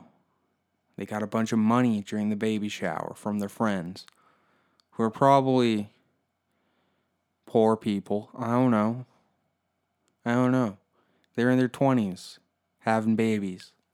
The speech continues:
I don't think any of their friends really have any money at all.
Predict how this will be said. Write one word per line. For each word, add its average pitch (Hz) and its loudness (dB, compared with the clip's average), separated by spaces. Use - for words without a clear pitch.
I 113 -2
don't 110 -2
think 113 0
any 113 2
of 107 -2
their 107 -4
friends 107 -4
really 107 -6
have 104 -6
any 113 -2
money 107 -2
at 107 -6
all. 104 -6